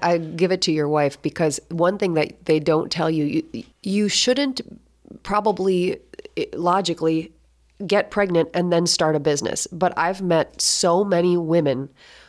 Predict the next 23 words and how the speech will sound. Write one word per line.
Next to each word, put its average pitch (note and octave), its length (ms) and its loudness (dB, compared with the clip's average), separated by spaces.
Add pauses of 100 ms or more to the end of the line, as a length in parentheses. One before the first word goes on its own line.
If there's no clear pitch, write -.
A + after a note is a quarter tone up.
who F#3 280 4
have D3 340 -2
been D#3+ 180 2
pregnant F3+ 460 0
and E3 160 -2
then D#3+ 160 0
done D#3+ 160 0
these D#3 160 -2
incredible E3 480 -4
things. D3 320 -2
And D#3+ 100 -2
I D3+ 200 0
actually G#3 440 -2
think E3+ 240 -4
it's D#3+ 140 -4
the D#3 100 -4
very E3 300 2
best D#3+ 320 0
time D#3+ 240 0
to D3+ 80 -10
go D3+ 220 -2
for - 220 -8
it. - 120 -8